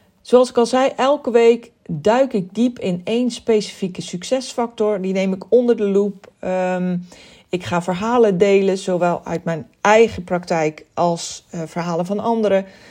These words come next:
om deze factoren ook nog meer tot leven te brengen en om, om te illustreren wat ik ermee bedoel. Ik deel praktische tips en strategieën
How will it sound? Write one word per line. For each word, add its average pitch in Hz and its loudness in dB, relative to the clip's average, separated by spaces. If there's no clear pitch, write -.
om 226 6
deze 202 2
factoren 180 -2
ook 180 0
nog 175 -4
meer 180 -4
tot 175 -8
leven 175 -2
te 160 -14
brengen 156 -4
en 175 -6
om, 170 -2
om 175 2
te - -8
illustreren 196 4
wat 170 2
ik - -14
ermee 156 -2
bedoel. 131 -6
Ik 190 2
deel 220 8
praktische 247 -4
tips 233 -2
en 185 -8
strategieën 202 -4